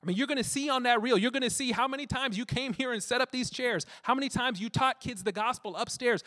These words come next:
how many times you opened your house to have a gospel community,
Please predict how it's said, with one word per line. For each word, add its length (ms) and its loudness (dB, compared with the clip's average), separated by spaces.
how 180 4
many 180 0
times 380 -2
you 140 -2
opened 280 2
your 120 0
house 260 -2
to 80 -6
have 100 0
a 40 -6
gospel 320 -4
community, 280 -4